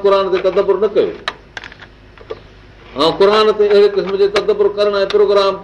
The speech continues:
پهچائيندڙ واري شخص جي لاءِ هزارين شڪوڪ، هزارين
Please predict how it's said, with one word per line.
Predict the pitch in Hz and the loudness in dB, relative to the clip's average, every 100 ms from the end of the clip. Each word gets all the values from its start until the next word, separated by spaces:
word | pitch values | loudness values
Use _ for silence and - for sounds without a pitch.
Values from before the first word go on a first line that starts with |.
| - - | -18 -4
پهچائيندڙ | 185 180 196 196 185 185 | -2 0 0 2 2 2
واري | 180 - | 0 -2
شخص | 185 190 180 | -4 -2 0
جي | |
لاءِ | 190 208 - - - - - - | 2 0 -2 -8 -20 -20 -20 -6
هزارين | 147 180 156 - | -2 0 0 -4
شڪوڪ، | 151 170 151 - - - - - - - - - - | -10 -8 -10 -12 -20 -20 -20 -20 -20 -20 -20 -20 -14
هزارين | 110 104 | -8 -8